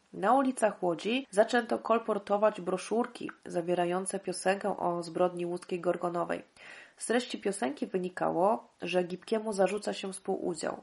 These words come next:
Stanisław oczywiście złożył skargę przeciwko Marii i Walentemu Kotarskim jako wydawcom i kolporterom oraz drukarzowi Henochowi Reichmanowi.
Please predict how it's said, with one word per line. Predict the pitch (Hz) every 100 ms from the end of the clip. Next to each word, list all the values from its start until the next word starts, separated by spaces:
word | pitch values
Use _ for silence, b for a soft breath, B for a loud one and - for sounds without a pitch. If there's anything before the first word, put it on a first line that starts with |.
| _
Stanisław | - 196 214 226 196
oczywiście | 196 196 202 - 180
złożył | 240 262
skargę | 196 - 170 170 175
przeciwko | - - 180 -
Marii | 175 170 165 180 240 -
i | -
Walentemu | 175 170 170 170 196 180
Kotarskim | - 175 165 160 - - 208 208
jako | 180 -
wydawcom | 170 160 156 196 214 - -
i | -
kolporterom | - 175 - 170 - 170 170 190 247 -
oraz | 233 262 254
drukarzowi | 214 220 202 202 202 214 220 -
Henochowi | - 226 214 196 185 196 196
Reichmanowi. | - 180 180 - 185 180 180 175 -